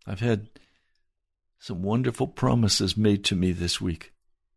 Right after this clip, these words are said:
about what he's going to do. And last night we had a, a meeting among the elders.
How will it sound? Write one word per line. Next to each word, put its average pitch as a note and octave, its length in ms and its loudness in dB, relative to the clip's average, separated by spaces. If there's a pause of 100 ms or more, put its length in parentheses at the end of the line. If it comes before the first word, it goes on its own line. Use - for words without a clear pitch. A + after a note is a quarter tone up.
(960)
about - 280 -8
what A2+ 120 2
he's A2+ 140 2
going A#2+ 240 2
to A2+ 100 2
do. G#2 380 0 (1400)
And F#2+ 160 -6
last A2 320 0
night A#2 360 2
we G#2+ 160 0
had A2 240 2
a, G2+ 180 2 (320)
a - 80 -6
meeting A2 480 2
among G2+ 320 2
the F#2 160 2
elders. F#2+ 540 0